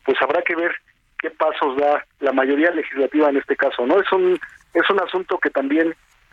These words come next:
eh, como tú bien dices, nos dará de qué hablar. Espero que para bien, espero que en todo caso reine la cordura y la civilidad política y no se llegue a estos, eh, absurdos,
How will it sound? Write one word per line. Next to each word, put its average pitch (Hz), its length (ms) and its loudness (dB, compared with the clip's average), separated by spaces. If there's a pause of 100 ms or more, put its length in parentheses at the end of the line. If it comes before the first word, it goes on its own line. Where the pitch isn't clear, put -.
(120)
eh, 127 380 4 (140)
como 143 200 0
tú 185 140 2
bien 190 180 2
dices, 185 260 0
nos 143 120 0
dará 151 240 4
de 170 120 -2
qué 175 140 -4
hablar. 170 400 0
Espero 196 500 -4
que 165 100 -4
para 135 200 0
bien, 202 240 0 (360)
espero 185 460 0
que 160 100 0
en 156 120 -2
todo 185 260 2
caso 175 540 -2 (300)
reine 175 280 2
la 151 140 4
cordura 175 440 4
y 156 40 0
la 139 140 2
civilidad 135 460 2
política 175 580 0 (360)
y 151 60 -2
no 170 180 4
se 175 140 0
llegue 175 260 0
a 170 60 4
estos, 160 400 0 (520)
eh, 127 420 4 (460)
absurdos, 180 640 0